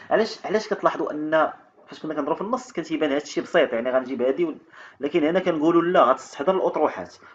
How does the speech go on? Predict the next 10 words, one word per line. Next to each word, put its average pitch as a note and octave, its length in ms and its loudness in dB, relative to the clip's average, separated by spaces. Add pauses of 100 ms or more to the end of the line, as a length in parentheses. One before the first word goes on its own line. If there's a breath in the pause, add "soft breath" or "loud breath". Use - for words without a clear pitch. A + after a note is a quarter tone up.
والأطروحة C#3+ 420 0
النقيضة، E3 500 2 (360 loud breath)
وتحاول F#3 480 6
تشوف G#3 320 -2
شنو F3 200 -6
هي F3 220 2
الأطروحة E3 420 -2
المتضمنة F#3 580 0
في G3+ 60 -6
القولة B2 360 -2